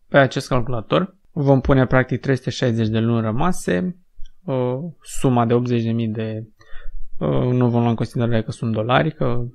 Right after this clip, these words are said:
practic luăm, considerăm că sunt euro, calculul este în euro și practic, uh, adăugăm în fiecare lună, pe lângă rata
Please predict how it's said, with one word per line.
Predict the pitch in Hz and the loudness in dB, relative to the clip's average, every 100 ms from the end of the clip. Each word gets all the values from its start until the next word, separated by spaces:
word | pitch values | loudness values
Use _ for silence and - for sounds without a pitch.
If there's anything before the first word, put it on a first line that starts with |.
| - - | -16 -8
practic | - 120 131 127 | -4 -4 -4 -4
luăm, | 120 123 156 _ _ | -4 -4 -10 _ _
considerăm | - 123 139 123 120 | -8 -6 -4 -2 -2
că | 160 | -4
sunt | - 113 - - | -6 -6 -8 -8
euro, | - 127 107 113 175 - - - | -2 0 2 0 0 2 0 -2
calculul | - 127 113 160 113 117 | -2 -2 -2 -4 -4 -2
este | 120 - | -2 -2
în | 117 | -4
euro | 117 180 202 202 - _ | -2 -2 -4 -6 -16 _
și | - - | -10 -4
practic, | - 160 - 156 151 | 2 2 2 -2 -2
uh, | 151 143 139 135 - | 0 2 4 2 2
adăugăm | 135 135 135 131 143 143 135 131 147 | 2 4 4 4 2 2 0 -2 -2
în | |
fiecare | 131 139 131 127 123 | 0 0 4 4 4
lună, | 120 120 117 135 - | 2 2 2 -2 -2
pe | 135 | 0
lângă | 117 123 120 117 | 2 2 0 0
rata | 113 117 - 117 110 110 | 2 0 0 -2 -2 -4